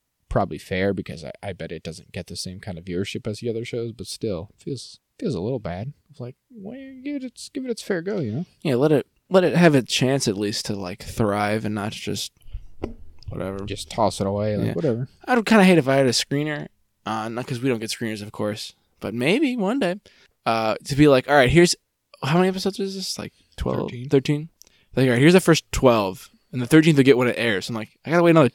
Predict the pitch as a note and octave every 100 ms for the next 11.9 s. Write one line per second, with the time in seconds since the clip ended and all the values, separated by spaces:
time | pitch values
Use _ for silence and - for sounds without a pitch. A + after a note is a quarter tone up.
0 | - - C3 C#3+ D3 A2+ A#2+ C#3 - -
1 | B2 A#2+ C3 B2+ B2 - B2+ C3+ - -
2 | B2 A#2 - B2 A#2+ B2 B2+ A#2 G2 C3
3 | C#3+ D3 D3+ _ _ _ - D#3+ C#3 A3+
4 | D3 G2+ - _ - D3+ F#3+ A3+ F3+ A#2
5 | C3+ E3 D3+ G#2+ F#2+ F#2+ F2+ F#2+ G2 F#2
6 | G2+ F#2+ F2+ - - G2+ - - F#2+ F2+
7 | - F#2+ F#2 F2 F2 - A#2+ - E2+ F2+
8 | E2+ G2 - G2 F#2+ A2 A2 F3 B2 B2
9 | A#2 F2+ F#2+ G2 F2 G#2 B2 D3 C#3+ F2+
10 | - - B2+ F#3+ C4 G3+ C#3+ D#3 C3+ G#2
11 | D3 - D4+ _ _ C#3 D3+ G2+